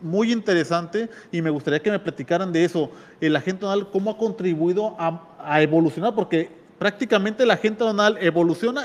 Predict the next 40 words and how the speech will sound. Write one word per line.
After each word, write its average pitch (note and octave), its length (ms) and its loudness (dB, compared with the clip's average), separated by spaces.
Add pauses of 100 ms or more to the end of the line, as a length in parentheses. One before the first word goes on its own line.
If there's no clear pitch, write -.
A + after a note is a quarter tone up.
y F#3 120 2
el E3+ 160 4
comercio G#3 500 -2
exterior, G3+ 640 4
el G3 140 2
sistema G#3 320 -2
aduanal A3 180 0
mexicano G#3+ 260 -2
también G3 280 -2
evoluciona, G3+ 600 4
o - 20 2
sea, E3+ 260 2 (280)
tiene G3+ 220 -2
que G#3 120 -6
ir A3 120 -4
de A#3+ 120 4
la G#3 160 4
mano F#3+ 520 -2 (320)
creando, F#3 640 4
pues, - 140 -8
prácticamente G3 720 -2
esas G#3 200 -6
condiciones G3+ 560 -2
para F#3+ 260 -2
que - 60 0
el E3 120 0
comercio E3+ 500 -6
exterior F#3+ 360 -2
se G3+ 120 -6
siga G#3 340 0
dando G#3 480 -2 (400)
de C#3 220 6
México F#3+ 500 0
para D3+ 160 4
el C#3 80 4
mundo. G#3+ 280 -2
O D#3+ 40 0
sea, D#3+ 140 0
¿me D#3+ 300 -6
podrían F3 920 -6